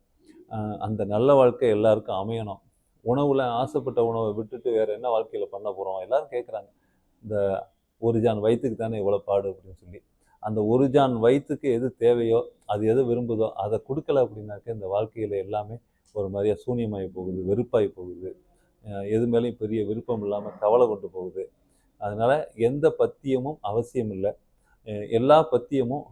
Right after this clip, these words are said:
நோய்களை மேலும் தீவிரமாக்கும். அஹ், எப்படி பத்தியம் நோய்களை நே-, மேலும் தீவிரமாக்கும் அப்படிங்கிறத முன்னாடி போட்டிருக்கிற அந்த வீடியோ பதிவுகள் எல்லாம் சொல்லியிருக்கிறோம். அதனால பத்தியம் கூடாது,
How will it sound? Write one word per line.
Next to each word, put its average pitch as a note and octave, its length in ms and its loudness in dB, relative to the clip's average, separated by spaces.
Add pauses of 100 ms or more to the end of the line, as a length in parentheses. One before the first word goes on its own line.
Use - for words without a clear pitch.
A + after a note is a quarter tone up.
(280)
நோய்களை B2 500 0
மேலும் A2 420 -4
தீவிரமாக்கும். G#2+ 760 -2 (1200)
அஹ், G#2+ 300 -2
எப்படி C3 300 4
பத்தியம் D#3+ 500 0
நோய்களை C3 360 2
நே-, A2 280 2
மேலும் B2+ 300 0
தீவிரமாக்கும் A#2+ 580 0
அப்படிங்கிறத G#2+ 480 -16
முன்னாடி A#2 340 -6 (420)
போட்டிருக்கிற G#2+ 440 -10
அந்த G#2 280 -10
வீடியோ G#2+ 300 -8
பதிவுகள் G2 380 -12
எல்லாம் F#2+ 300 -18
சொல்லியிருக்கிறோம். G2 560 -10 (520)
அதனால G#2+ 340 -4
பத்தியம் C3+ 640 -2
கூடாது, A2+ 500 2